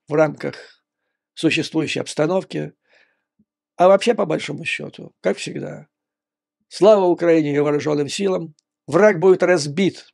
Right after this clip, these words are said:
победа будет за нами, с нами весь цивилизованный мир, который наконец-то сегодня полностью проснулся.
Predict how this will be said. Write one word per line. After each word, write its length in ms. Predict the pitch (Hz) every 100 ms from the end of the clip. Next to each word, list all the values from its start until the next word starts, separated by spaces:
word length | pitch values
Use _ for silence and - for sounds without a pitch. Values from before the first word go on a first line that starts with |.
| _
победа 360 | 160 190 190 160
будет 300 | 151 147 135
за 240 | 147 147
нами, 440 | 170 202 190 180 - _ _
с 140 | - -
нами 220 | 196 165
весь 260 | 160 156
цивилизованный 640 | - 156 151 135 147 143 143
мир, 320 | 147 202 - _ _ _ _ _ _ _ _ _ _ _ _ _
который 320 | 160 156 156
наконец-то 560 | 156 156 180 202 - -
сегодня 680 | - 139 143 143 151 156 - _ _
полностью 720 | - 208 202 160 - - 147 -
проснулся. 720 | - 165 - 160 196 - 180